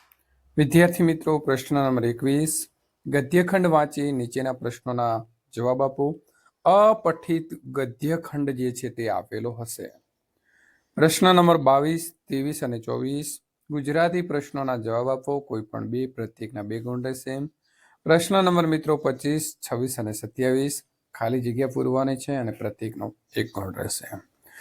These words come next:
વિભાગ ઈ પણ આપણો દસ ગુણનો રહેશે, એટલે કે પાંચે પાંચ વિભાગ દસ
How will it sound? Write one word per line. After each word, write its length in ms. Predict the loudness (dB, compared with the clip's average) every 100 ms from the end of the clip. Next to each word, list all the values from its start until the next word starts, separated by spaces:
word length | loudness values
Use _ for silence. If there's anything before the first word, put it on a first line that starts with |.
| -18 -18 2
વિભાગ 480 | 6 8 8 8 6
ઈ 100 | 2 4
પણ 160 | 4
આપણો 240 | 4 0 0
દસ 160 | -2 -2
ગુણનો 240 | -4 -2
રહેશે, 340 | -4 -4 -4 -6
એટલે 160 | -6 -12
કે 200 | -10 -10 -6
પાંચે 400 | -6 -6 -4 -4 -4 -4
પાંચ 360 | -4 -4 -6 -8
વિભાગ 340 | -8 -8 -8 -10 -6
દસ 240 | -4 -4